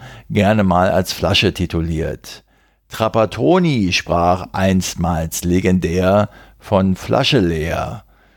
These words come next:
Und seit diesem Wochenende gibt es eine neue Flasche, die Fleckenflasche. Das begab sich so. Es steht inzwischen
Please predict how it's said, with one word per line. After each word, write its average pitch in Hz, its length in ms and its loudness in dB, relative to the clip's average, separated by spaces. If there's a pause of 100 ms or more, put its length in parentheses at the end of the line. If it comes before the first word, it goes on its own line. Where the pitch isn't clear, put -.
(160)
Und 107 440 -4
seit 95 440 0 (180)
diesem 147 340 2
Wochenende 110 800 2 (220)
gibt - 240 -2
es 98 200 0
eine 92 280 2
neue 92 420 2
Flasche, - 680 -6 (360)
die 95 380 4 (180)
Fleckenflasche. 98 1200 -2 (640)
Das - 480 -2 (260)
begab 76 440 -2
sich 92 260 -6
so. 117 380 2
Es 87 240 -2
steht 160 560 2
inzwischen 135 720 0